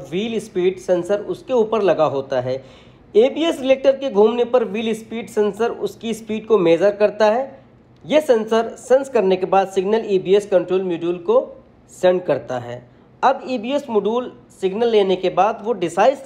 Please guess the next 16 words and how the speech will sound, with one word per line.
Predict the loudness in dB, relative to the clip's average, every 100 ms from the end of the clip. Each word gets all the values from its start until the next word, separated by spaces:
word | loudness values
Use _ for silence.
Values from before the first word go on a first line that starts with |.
| -8 -2
करेगा | 0 2 0
कि | -2 -8 -10
कौन | -2 0 0 -2
से | -6
व्हील | -6 -6 -6 -4
पर | -4 -6 -18 _ _ -8
कितनी | -6 -4 -6
फोर्स | 0 2 2
के | 0
साथ | 2 0 0
ब्रेक | 0 0
लगानी | 0 0 0 -2
है। | -4 -6 -10 -20 -20 -20 -10
फिर | -6 -4
ईबीएस | -4 -2 2 2
मॉड्यूल | 2 0 0 -4